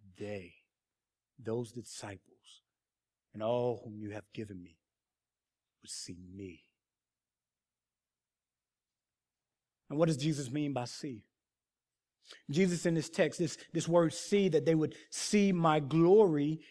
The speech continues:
is the same word in John one fourteen, that Christ, who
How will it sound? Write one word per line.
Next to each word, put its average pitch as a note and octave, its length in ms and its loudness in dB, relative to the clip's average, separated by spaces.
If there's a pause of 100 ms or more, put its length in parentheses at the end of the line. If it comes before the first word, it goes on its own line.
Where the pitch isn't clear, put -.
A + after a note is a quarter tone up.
is D#3+ 140 -2
the E3+ 80 2
same G#3+ 400 2
word F3+ 360 6
in D#3+ 220 0 (540)
John E3+ 520 6
one G3 240 6
fourteen, F#3+ 680 0
that D3+ 200 6 (220)
Christ, G#3+ 600 6
who F#3 460 4